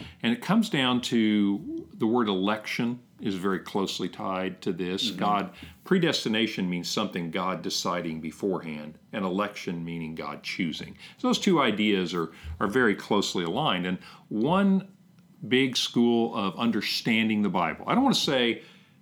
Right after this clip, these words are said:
Speaker 1: a person thought this, or this is a theory. I mean, this is a, what Calvin understood the scriptures to say. Again, it's not Calvin's opinion. It's what he understood the scriptures to say, and that is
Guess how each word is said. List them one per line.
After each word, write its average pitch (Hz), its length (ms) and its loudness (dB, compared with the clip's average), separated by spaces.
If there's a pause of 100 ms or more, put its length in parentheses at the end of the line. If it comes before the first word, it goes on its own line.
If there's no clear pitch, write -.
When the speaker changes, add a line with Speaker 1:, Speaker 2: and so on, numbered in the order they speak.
(100)
Speaker 1:
a 127 120 0
person 127 460 0
thought 98 360 -4
this, - 300 -10 (460)
or 95 280 0
this 127 260 0
is 110 140 -2
a 101 80 0
theory. 85 340 -4
I 90 60 -2
mean, 101 160 0
this 151 180 -2
is 156 140 -2
a, 123 60 -8 (200)
what - 220 -6
Calvin 123 440 -2
understood 104 460 -2
the 95 80 -4
scriptures - 520 -4
to 98 100 -8
say. 95 260 -4
Again, 110 240 -2 (380)
it's 185 140 2
not 285 160 0
Calvin's 135 320 0
opinion. 135 480 0 (140)
It's - 160 -2
what 208 80 4
he 170 80 0
understood 143 420 0
the 107 60 -2
scriptures - 480 -2
to - 80 -4
say, 113 200 0
and 110 100 0
that 113 120 0
is 101 200 0